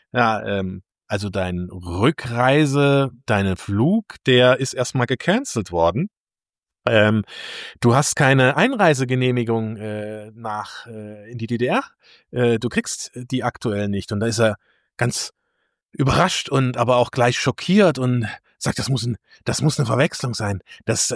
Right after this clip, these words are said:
das ist, das kann, das kann nicht sein, dass ich nicht nochmal zurück in die D D R darf.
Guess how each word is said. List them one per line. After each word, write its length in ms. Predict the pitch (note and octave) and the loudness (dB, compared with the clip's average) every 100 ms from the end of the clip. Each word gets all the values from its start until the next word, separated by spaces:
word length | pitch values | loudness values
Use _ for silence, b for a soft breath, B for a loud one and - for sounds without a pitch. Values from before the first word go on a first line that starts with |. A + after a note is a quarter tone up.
| A2+ | -6
das 180 | A#2 E3 | -6 -4
ist, 240 | D#3 - | -4 -4
das 160 | C3+ - | -4 -2
kann, 220 | D3+ D#3 - | -2 -2 -4
das 180 | C#3 - | -6 0
kann 140 | F#3 | 4
nicht 180 | G#3+ - | 4 4
sein, 260 | E3 E3+ | 2 2
dass 140 | D3 C3+ | 0 -2
ich 140 | D#3 | -4
nicht 180 | F3 - | -4 0
nochmal 220 | D#3+ D3 | 2 2
zurück 320 | - C#3 F#3+ | 0 0 0
in 80 | D3+ | 0
die 80 | C3 | 0
D 120 | B2+ | 2
D 120 | A#2+ | 2
R 180 | B2+ A#3 | 4 4
darf. 240 | C#3 G#2 | 2 0